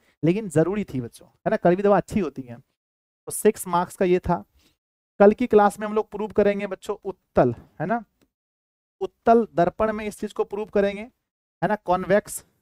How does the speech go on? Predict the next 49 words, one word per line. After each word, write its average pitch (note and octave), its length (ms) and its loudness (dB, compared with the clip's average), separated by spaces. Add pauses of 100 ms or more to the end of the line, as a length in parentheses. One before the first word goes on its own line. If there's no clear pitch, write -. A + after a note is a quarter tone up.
(140)
है E3+ 80 -4
ना, G#3 80 -6 (100)
कॉन्वेक्स F#3 500 -2
मिरर G3 240 0
में G#3 160 -10 (540)
हम E3+ 140 -4
लोग G3+ 120 -6
इसको, G#3 320 -6 (560)
कॉन्वेक्स F#3 440 -2
मिरर G#3 200 0
में G#3 120 -6
हम G3+ 100 -6
इसको G3+ 200 -10
प्रूव G3+ 260 -12
करने G3+ 300 -2
वाले G3 220 2
हैं A3+ 160 -10 (540)
कि D#3+ 140 -20
कैसे F3+ 260 2
होता G3+ 220 -2
है G3 60 0
वन F#3+ 200 -4
by G3+ 180 2
V F#3+ 180 -8 (240)
plus F#3 260 0
one F#3 160 -6
by G3 100 0
U G3 100 -8
is F#3 80 -4
equal G3 300 -4
to G#3 160 -16
one G3 220 -4
by G3 180 0
F, - 120 -14 (420)
इसको F3 260 -8
सिद्ध G3 240 -6
करने G3+ 260 -2
वाले G3+ 240 0
हैं G3 100 -6
कल G3 140 2
हम G3 140 -6
लोग, G3+ 120 -10
क्योंकि F#3+ 160 -6
एग्जाम F3+ 320 -4
के G3 120 -4
लिए G3 100 -2
बहुत D3 340 -4
इंपॉर्टेंट F#3+ 500 -2
है। G#3+ 100 -2